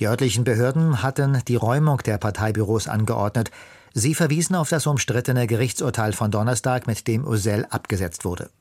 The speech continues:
Die Entscheidung sieht auch vor, dass der frühere Parteichef Kılıçdaroğlu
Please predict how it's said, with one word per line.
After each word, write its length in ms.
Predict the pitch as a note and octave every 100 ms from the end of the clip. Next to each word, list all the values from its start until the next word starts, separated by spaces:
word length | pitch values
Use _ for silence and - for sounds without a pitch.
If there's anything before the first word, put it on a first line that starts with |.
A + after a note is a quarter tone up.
| _ - - - - - -
Die 80 | D#3
Entscheidung 380 | D#3+ E3 F3+
sieht 160 | D3 F3+
auch 200 | C#3+ A#2
vor, 220 | - E3+
dass 160 | D#3 B2+
der 220 | C#3 B2+
frühere 420 | - G#3 C#3 A2
Parteichef 800 | G#2 G2+ A2 A2+ - A2+ G#2+ -
Kılıçdaroğlu 800 | F3 B2 A#2+ A#2+ B2+ C#3+ C3+